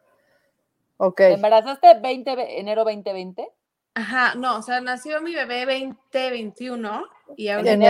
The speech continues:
Speaker 1: Enero.
Speaker 2: de veinte veintiuno.
Speaker 3: Ajá, mi bebé tiene ocho meses y tengo <laughs> cinco de embarazo.
Speaker 2: ¿Qué?
Speaker 3: Sí.
Speaker 2: No, no. Eres,
Speaker 1: Wow.
Speaker 2: o sea, cada cosa que me dices eres más campeona.
Speaker 3: <laughs> No, este,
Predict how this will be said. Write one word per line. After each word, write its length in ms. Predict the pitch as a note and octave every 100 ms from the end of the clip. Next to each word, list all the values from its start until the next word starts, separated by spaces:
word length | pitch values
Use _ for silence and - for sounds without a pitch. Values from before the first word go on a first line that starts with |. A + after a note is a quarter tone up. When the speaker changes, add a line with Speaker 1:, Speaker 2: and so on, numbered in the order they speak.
| G#3
Speaker 1:
Enero. 140 | B3+
Speaker 2:
de 60 | A3
veinte 300 | G#3 G3+ G3+
veintiuno. 540 | F#3 F3 F3 D#3 B2
Speaker 3:
Ajá, 280 | A3+ A3 A#3
mi 180 | A#3 A3
bebé 140 | A3
tiene 260 | A3+ B3+ A#3+
ocho 260 | A#3 A#3 C#4
meses 640 | C#4 C#4 C4 B3 D#4 -
y 140 | - G3+
tengo 300 | G#3 G#3 A3+
<laughs> 0 |
cinco 380 | - A#3+ C4 A#3+
de 120 | A3
embarazo. 580 | G#3+ G3 G3 G3+ - - _ _
Speaker 2:
¿Qué? 680 | - E4 F4 F4+ E4+ D#4+ E4 F4 - _ _ _ _
Speaker 3:
Sí. 180 | B3+ A#3+
Speaker 2:
No, 200 | A3+ A#3
no. 360 | F3 E3 D#3+ - _ _ _ _ _ -
Eres, 300 | A#3+ - F#3+
Speaker 1:
Wow. 220 | F#3+ F#3 C4
Speaker 2:
o 20 |
sea, 140 | B3+ C4+
cada 220 | D#4+ E4+
cosa 180 | F4 F4+
que 100 | C#4+
me 120 | C#4
dices 140 | A#3
eres 180 | C4+ C4+
más 160 | C4 C4
campeona. 560 | A3+ A3 A#3 F#3 C3+ _
Speaker 3:
<laughs> 20 | _ _
No, 600 | A#3 G#3+ C#4 B3+ A#3+ G#3 F#4 A#3+ -
este, 200 | D4+ -